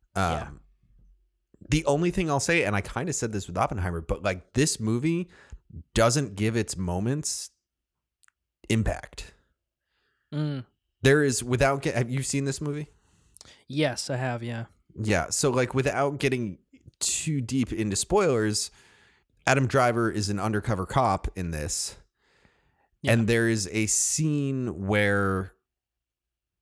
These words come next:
Speaker 1: the white supremacists, like, discover that he's an undercover cop, and there's just, like, no impact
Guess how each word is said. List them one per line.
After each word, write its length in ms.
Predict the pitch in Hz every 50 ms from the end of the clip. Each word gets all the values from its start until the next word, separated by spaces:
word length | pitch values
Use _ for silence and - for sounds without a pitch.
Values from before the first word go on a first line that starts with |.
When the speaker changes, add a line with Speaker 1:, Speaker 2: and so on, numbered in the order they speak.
| _ _ _ _ _ _ _ _
Speaker 1:
the 200 | - 107 104 -
white 220 | 98 95 98 101 101
supremacists, 720 | - - - 110 101 101 95 - - 95 - - - - 85
like, 240 | 90 87 87 -
discover 520 | - 95 90 - - 95 90 87 98 95 90
that 180 | 80 92 82
he's 240 | - - 98 95 82
an 80 | 90 90
undercover 420 | 90 85 87 85 - 101 85 87 82
cop, 420 | - - 104 104 95 82 - - - _ _ _ _ _ _ _ _ _ _ _ _ _
and 220 | - 104 110 110 107
there's 260 | 110 107 110 104 -
just, 240 | - 104 101 - -
like, 180 | 123 113 104
no 240 | 107 107 110 120 135 147
impact 400 | 175 170 - - - - -